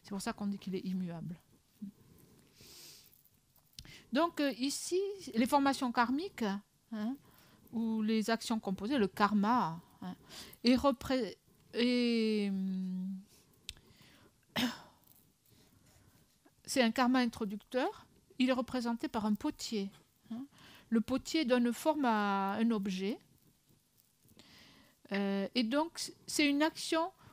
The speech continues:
on voit avec le tour, hein, le potier a un tour, et, et donc il donne une forme, il fait, il f-, il crée quelque chose, il fabrique quelque chose. Et donc, euh, qu'est-ce que ça illustre ? Ça illustre le fait qu'une action est posée,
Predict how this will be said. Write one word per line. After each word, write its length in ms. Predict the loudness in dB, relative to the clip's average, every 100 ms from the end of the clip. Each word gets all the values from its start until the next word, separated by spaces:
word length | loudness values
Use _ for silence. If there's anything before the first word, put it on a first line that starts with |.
| -6
on 60 | -2
voit 260 | 4 6
avec 320 | 6 4 2 0
le 120 | -2
tour, 420 | 0 0 0 -4 -12
hein, 140 | -8 -6
le 80 |
potier 300 | -6 -8 -4
a 40 | -4
un 140 | -4
tour, 340 | -4 -2 -2 -2
et, 420 | 0 2 0 -2
et 60 | -2
donc 340 | 0 -2 -4
il 80 | -4
donne 220 | 0 0
une 180 | 2 0
forme, 320 | 0 2 2
il 80 | 2
fait, 320 | -4 -2 -2 -2
il 80 |
f-, 220 | -6 -10 -6
il 160 | -6 -6
crée 260 | 0 0
quelque 280 | 0 -4 -4
chose, 280 | -6 -6 -8
il 80 | -4
fabrique 360 | -2 -2 -4
quelque 260 | -4 -6 -8
chose. 420 | -12 -12 -12 -14 _ -20 -20 -20 -8 -2
Et 80 |
donc, 340 | 2 0 0 2
euh, 140 | 2
qu'est-ce 220 | 2 -4
que 100 | -4
ça 160 | -2 0
illustre ? 460 | 2 0 -2 -4 -4
Ça 200 | 0 0
illustre 580 | 2 0 -2 -4 -2
le 140 | 0 0
fait 220 | -2 -8
qu'une 260 | -2 2 2
action 640 | 0 -6 -4 0 0 -2 -10 -20 -20 -20 -20 -20 -20 -20 _ -4
est 680 | 0 2 2 0 0 -2 0
posée, 500 | 0 0 0 -2